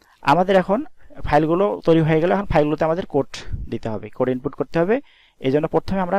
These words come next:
log in ফাইলটা ইনপুট করব। এই জন্য আমরা log in ফাইলটাকে নোটপ্যাডে ওপেন করি,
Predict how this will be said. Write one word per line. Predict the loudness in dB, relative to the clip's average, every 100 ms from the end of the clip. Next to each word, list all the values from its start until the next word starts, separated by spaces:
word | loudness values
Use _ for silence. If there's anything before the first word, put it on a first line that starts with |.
| 4
log | 4 2
in | -2
ফাইলটা | 0 0 -4 -8 _ _ -6
ইনপুট | -4 -4 -4
করব। | -6 -6 -12 -20 _ -6
এই | -2
জন্য | 0 0
আমরা | 0 2
log | 2 2
in | -4
ফাইলটাকে | -4 -2 -2 -2 -2 -2
নোটপ্যাডে | -4 -2 -2 -2 -4
ওপেন | -6
করি, | -8